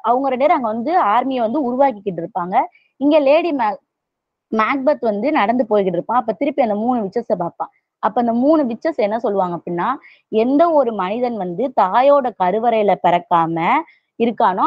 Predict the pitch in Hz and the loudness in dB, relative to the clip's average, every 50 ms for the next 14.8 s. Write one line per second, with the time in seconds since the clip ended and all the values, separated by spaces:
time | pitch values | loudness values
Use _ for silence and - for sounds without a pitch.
0 | 226 247 208 196 240 254 247 240 220 208 269 294 254 208 180 - 185 175 220 240 | 2 2 2 2 0 0 0 0 0 0 0 0 0 0 0 -2 -2 -2 -2 -4
1 | - - 180 175 170 160 165 165 175 180 180 175 170 151 - 185 180 185 185 - | -2 0 0 0 0 -2 -2 0 0 2 2 0 0 -2 -4 -4 -4 -4 -2 -2
2 | 185 165 165 160 165 - _ _ _ _ _ - 202 226 269 - 269 247 233 226 | -2 -2 -2 -4 -6 -10 _ _ _ _ _ 0 0 0 2 2 0 0 0 -2
3 | - - 330 359 330 254 226 214 202 202 247 247 269 247 214 208 208 214 302 262 | -2 0 2 2 2 0 -2 -4 0 -2 -2 -2 0 -2 -2 0 0 0 -2 0
4 | 208 220 254 233 277 294 302 311 294 - 240 202 190 180 185 190 - - 247 233 | 0 0 0 0 2 0 2 0 0 2 2 4 4 4 2 0 -4 -6 0 0
5 | 208 180 180 180 175 170 175 180 180 175 180 175 - _ - 220 208 214 220 214 | 2 4 4 2 2 2 2 2 2 2 2 0 0 _ 0 2 2 4 2 0
6 | 180 165 - - 185 240 - _ _ _ - - - - 214 240 247 262 254 - | -2 -4 -4 -4 -4 -4 -4 _ _ _ -20 -14 -2 -2 0 0 0 -2 0 2
7 | 254 262 302 359 349 - 339 320 294 269 247 226 214 202 196 196 226 269 277 277 | 4 4 4 2 0 -2 0 0 2 4 2 2 2 2 2 2 2 0 0 0
8 | 269 233 214 196 190 190 190 254 339 415 403 - _ _ _ _ - 233 254 294 | 0 0 -2 -2 -2 -2 -2 0 0 -2 -2 -6 _ _ _ _ 0 2 2 4
9 | 349 392 359 349 285 254 233 240 220 277 370 370 277 214 190 190 202 254 254 - | 2 2 0 0 0 0 0 0 -2 -2 -2 0 2 2 0 2 4 2 2 2
10 | 208 214 202 202 220 269 277 269 214 196 214 214 202 175 185 190 214 214 - 226 | 2 0 0 2 2 2 0 0 2 2 2 2 4 2 2 -2 -4 -6 -6 -6
11 | 214 254 339 302 220 208 214 190 180 190 220 233 240 190 175 185 190 196 185 165 | -4 -2 -2 -2 0 2 2 2 2 0 0 0 2 2 2 2 -2 -2 -6 -8
12 | _ - 180 - _ - - 175 170 170 _ _ _ _ _ - 220 233 240 285 | _ -16 -20 -20 _ -10 -6 -4 -4 -4 _ _ _ _ _ 0 0 0 0 0
13 | 349 320 262 226 214 214 240 262 277 311 294 247 240 285 254 233 208 220 294 339 | 0 2 2 2 2 0 0 0 2 2 2 2 2 2 2 0 -2 0 0 0
14 | 320 269 240 214 190 - 262 254 - 208 208 190 190 190 359 | 0 0 -2 -4 -4 -4 -4 -4 -2 -2 -2 -2 -2 -2 -4